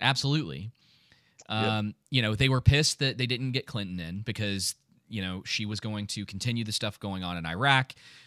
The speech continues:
Speaker 1: um, uh, excuse me, in Afghanistan in particular, and pro-,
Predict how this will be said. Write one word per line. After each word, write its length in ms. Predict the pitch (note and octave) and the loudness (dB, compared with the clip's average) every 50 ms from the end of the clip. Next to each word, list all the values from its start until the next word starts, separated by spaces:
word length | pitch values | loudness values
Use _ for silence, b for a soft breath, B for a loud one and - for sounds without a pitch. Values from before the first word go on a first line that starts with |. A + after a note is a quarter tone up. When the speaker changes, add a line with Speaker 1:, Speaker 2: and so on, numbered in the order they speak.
| B B _ | B B _
Speaker 1:
um, 460 | - G#2 G2+ G2 F#2+ F#2+ F#2+ F#2+ F#2+ - | -6 -4 -2 -2 -2 -2 -4 -6 -4 -2
uh, 40 | B2+ B2 | -2 0
excuse 260 | A#2+ - - B2 G#2+ | 0 0 -2 -2 -2
me, 180 | A2 G#2 G#2 | -2 -2 -2
in 180 | F#2+ G#2+ G#2 G2+ | -2 -2 -2 -2
Afghanistan 600 | G2+ G2 - C3+ C3 B2+ A#2+ - - A#2 A2+ A2 A2 | -2 -2 0 2 2 2 2 0 0 0 0 0 -2
in 100 | A2 G2 | -2 -4
particular, 580 | - F2+ - B2+ - - A#2+ A2 A2 A2 G#2+ | -4 -4 -4 -4 -2 0 0 0 2 0 0
and 100 | G2+ G2 | 0 -2
pro-, 180 | F#2+ - B2+ | 0 0 0